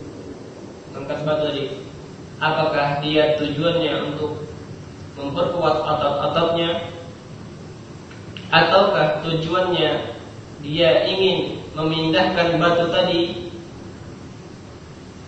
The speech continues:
ya, ataukah tujuannya dia ingin membangun satu rumah,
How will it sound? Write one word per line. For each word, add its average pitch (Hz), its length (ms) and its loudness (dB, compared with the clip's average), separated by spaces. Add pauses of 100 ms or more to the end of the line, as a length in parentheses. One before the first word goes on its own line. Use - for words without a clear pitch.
(220)
ya, - 320 -4 (480)
ataukah 170 640 6
tujuannya 165 800 4 (480)
dia 175 280 2 (120)
ingin 175 240 2
membangun 185 560 2
satu 185 400 4
rumah, 196 560 4